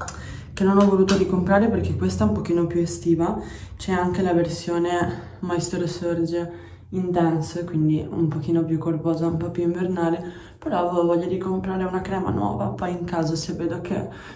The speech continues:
non mi trovo troppo bene, vado a comprare questa qui invernale, che so che vado sul sicuro. Quindi vado ad applicare un po' di crema appunto e,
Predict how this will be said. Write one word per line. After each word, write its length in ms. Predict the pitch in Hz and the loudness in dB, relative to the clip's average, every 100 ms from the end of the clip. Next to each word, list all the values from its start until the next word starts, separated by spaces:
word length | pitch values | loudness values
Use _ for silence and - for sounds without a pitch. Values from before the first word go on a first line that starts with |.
| - | -4
non 160 | 185 190 | 4 8
mi 140 | 185 | 8
trovo 320 | 190 180 175 | 6 2 0
troppo 280 | 175 175 - | -2 -4 -4
bene, 540 | - - 175 170 170 - | -6 -2 2 2 0 -2
vado 340 | 185 170 170 | 0 4 4
a 40 | 170 | 4
comprare 800 | 175 170 175 170 170 170 165 160 - | 4 2 4 4 6 6 6 4 -2
questa 360 | - 175 - 175 | -6 -4 -2 -2
qui 260 | - 175 170 | 2 6 10
invernale, 640 | 170 170 175 165 156 165 | 10 10 6 2 0 0
che 140 | 175 | 0
so 180 | 170 165 | 0 0
che 260 | 151 180 175 - - - - - | -2 -2 -2 -4 -12 -16 -18 -12
vado 300 | 190 196 185 | -4 -2 -2
sul 200 | 180 190 | -2 -4
sicuro. 600 | - 175 165 175 175 170 175 - | -6 -6 -4 -2 -2 -2 -6 -4
Quindi 220 | 196 190 | 0 2
vado 160 | 170 175 | 2 0
ad 120 | 175 | -2
applicare 460 | 180 180 190 185 175 | -2 -4 -4 -4 -4
un 80 | |
po' 120 | 175 180 | -4 -4
di 120 | 202 | -4
crema 320 | 185 175 180 | -4 -2 -2
appunto 760 | 180 180 190 190 214 226 - - - - - - - - - - - - - - - | -4 -2 -2 -2 -6 -8 -10 -18 -20 -20 -20 -20 -20 -20 -20 -20 -20 -20 -20 -18 -8
e, 340 | 196 185 | -2 2